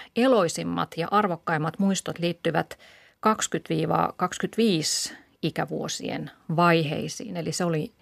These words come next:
se on heille sitä nostalgisinta aikaa, jota he muistelevat mielellään, ja siihen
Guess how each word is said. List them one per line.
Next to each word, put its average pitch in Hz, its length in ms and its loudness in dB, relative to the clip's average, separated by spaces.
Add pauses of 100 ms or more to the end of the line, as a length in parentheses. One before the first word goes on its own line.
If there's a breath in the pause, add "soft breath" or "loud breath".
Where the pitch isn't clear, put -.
(200 soft breath)
se - 140 2
on 190 140 4
heille 165 300 0
sitä 165 300 -4
nostalgisinta 165 960 0
aikaa, 165 400 2
jota 160 280 -4
he 156 180 -4 (520 soft breath)
muistelevat 185 640 2
mielellään, 165 520 2
ja 160 100 -4
siihen 170 340 -2